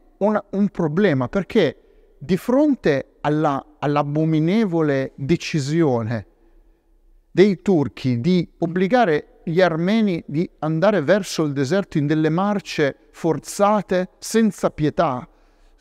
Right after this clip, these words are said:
non potendosi portare niente, senza cibo, dove questi morivano ai bordi delle strade come mosche,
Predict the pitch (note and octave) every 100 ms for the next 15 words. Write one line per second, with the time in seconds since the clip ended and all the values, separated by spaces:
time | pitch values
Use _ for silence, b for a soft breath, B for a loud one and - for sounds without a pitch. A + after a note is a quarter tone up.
0 | b A#3+ G#3+ A#3+ G#3+ G3+ A#3 G#3 - F3+
1 | - - F#3 D#3+ E3+ E3 C3 C3 G3+ G3
2 | - - - D#3 D3+ F3 F3 B3+ - D#3+
3 | E3 F#3+ G3+ E3 D3+ C3 b b - D#3
4 | D3+ G3 F3 D#3 D3+ C#3+ - F#3+ F#3+ D3+
5 | - F#3+ E3 D#3+ E3+ D3 - - B2+